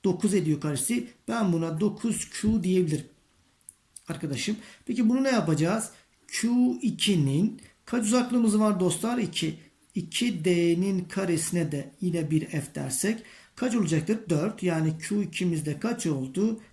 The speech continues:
Dört Q oldu arkadaşlar. E, dediğim gibi zıt işaretler biri ittiği biri çektiği için arkadaşım oranımız ne olacaktır? Eksi dokuz bölü dört olacaktır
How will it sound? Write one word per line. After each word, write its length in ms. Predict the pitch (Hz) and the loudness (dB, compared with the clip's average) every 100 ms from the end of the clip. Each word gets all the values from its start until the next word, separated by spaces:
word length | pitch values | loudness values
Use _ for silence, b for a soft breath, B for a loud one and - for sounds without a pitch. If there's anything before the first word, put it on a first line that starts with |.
| _ - 147 | _ -8 -2
Dört 440 | 185 208 208 - - | 2 2 2 -2 -8
Q 180 | - 208 | -2 2
oldu 400 | 214 170 156 185 | 2 2 0 0
arkadaşlar. 580 | 156 143 135 - - - B B B B B | -2 -4 -6 -8 -14 -20 B B B B B
E, 100 | - | 0
dediğim 320 | 208 233 262 240 | 2 4 4 4
gibi 180 | 208 214 208 | 4 2 0
zıt 260 | 160 247 247 | 0 0 0
işaretler 480 | - 180 165 151 | 2 2 0 0
biri 140 | 170 190 | 0 0
ittiği 460 | - - - 196 | -2 -4 -2 -2
biri 200 | 180 208 | 2 0
çektiği 460 | - 185 - 196 240 | 2 -2 -2 0 0
için 180 | 240 190 | 0 0
arkadaşım 600 | 156 156 143 120 214 247 B B _ | 0 -2 -2 -2 0 -2 B B _
oranımız 520 | 190 190 190 190 190 202 | -2 0 0 0 2 2
ne 60 | |
olacaktır? 640 | 233 160 156 - 214 220 B B _ - | 2 2 0 0 -2 -2 B B _ -4
Eksi 460 | 196 - 214 170 | -2 0 -2 0
dokuz 520 | 180 180 240 208 160 | -2 0 0 0 2
bölü 300 | 156 139 135 | 0 0 0
dört 440 | 180 208 214 - 190 | 2 2 2 -2 -2
olacaktır 580 | 185 170 160 - 196 | 0 0 -2 -2 -6